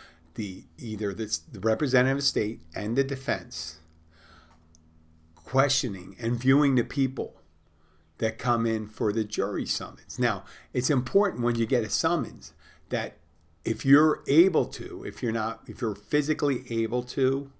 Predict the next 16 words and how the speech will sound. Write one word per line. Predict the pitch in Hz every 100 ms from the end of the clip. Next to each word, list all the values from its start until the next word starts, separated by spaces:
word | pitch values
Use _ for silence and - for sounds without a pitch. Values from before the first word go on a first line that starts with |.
| _ _ _ - - - _ -
to | 120
show | - 151
up. | 139 - 117
And | 117
now | 131 123 110 _ _
for | - 117
people | - 156 139 139
in | 123
the |
restaurant | 110 120 120 - 113 104 - - _ _ _ _ _ -
and, | 110 107 101 98 95 95
uh, | 92 101 - _ _ - - -
business, | 107 95 92 - -
it's | 127 -
really | 92 107 120 113
difficult | 101 110 98 95 - 76